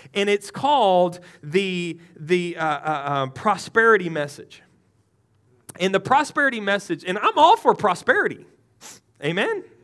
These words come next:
I, I wanna prosper. And I believe that God wants to prosper us. But in this prosperity message, they teach that if you, or, well, they say, "Give to God so that you can get."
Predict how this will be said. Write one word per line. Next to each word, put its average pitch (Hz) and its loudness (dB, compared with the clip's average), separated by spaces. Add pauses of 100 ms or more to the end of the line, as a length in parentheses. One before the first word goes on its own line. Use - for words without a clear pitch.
I, 135 -4
I 147 -2
wanna 453 2
prosper. 170 -4 (280)
And 214 6
I 254 8
believe 269 0
that 220 0
God 233 2
wants 247 0
to - -6
prosper 196 -2 (240)
us. 185 0
But 220 4
in 359 0
this 349 0
prosperity 262 0 (220)
message, 175 -2 (220)
they 240 6
teach 349 -2
that 165 0 (140)
if 220 -4
you, 349 4
or, 226 6
well, 208 2
they 202 2
say, 175 -4 (160)
"Give 311 2
to 320 0
God 147 4
so - 0
that 190 0
you 196 -14
can 143 -8
get." - -10